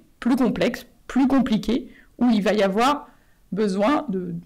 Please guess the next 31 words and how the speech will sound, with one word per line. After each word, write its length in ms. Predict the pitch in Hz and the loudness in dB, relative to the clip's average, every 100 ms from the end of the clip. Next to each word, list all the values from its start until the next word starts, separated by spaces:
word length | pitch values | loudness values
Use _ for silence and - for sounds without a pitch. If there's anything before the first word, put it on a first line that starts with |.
| - | -8
d'un 160 | 185 190 | -2 0
engagement 400 | 202 185 208 165 | 2 2 0 0
plus 160 | 226 | -2
fort, 560 | 220 - 254 262 262 254 226 | -4 0 2 2 0 -4 -6
d'une, 600 | 196 180 175 180 185 180 | -4 -4 -4 -4 -4 0
de 100 | 226 | 2
marge 260 | 226 190 | 2 2
de 60 | 220 | 0
manœuvre. 500 | 202 240 302 339 349 - - - - - | 2 2 2 0 -6 -14 -20 -20 -20 -4
Euh, 280 | - 101 98 - | 0 0 0 -2
et 100 | - | -2
donc, 240 | 185 311 254 | 0 2 2
dans 140 | 226 | 0
cette 240 | 214 311 294 | 0 0 0
interaction, 680 | 269 240 220 - - 349 - _ _ _ _ 202 | 0 0 -2 -4 -6 -6 -8 _ _ _ _ -4
il 60 | |
y 20 | |
a 80 | 208 | -2
une, 420 | 190 190 - 185 | 0 0 -2 -2
il 80 | 196 | -2
y 20 | |
a 80 | 208 | 0
un 80 | 208 | 2
enjeu 240 | 233 226 | 2 0
de 120 | 180 - | -2 -4
posture, 560 | - 262 254 285 302 | -4 -4 -4 -4 0
de 100 | 220 | 0
symbiose 480 | 202 247 240 302 285 | 0 0 2 2 0
et 60 | 180 | -2
de 100 | 175 | -2
rentrer 640 | 214 254 - 269 262 | 0 0 -2 -2 -2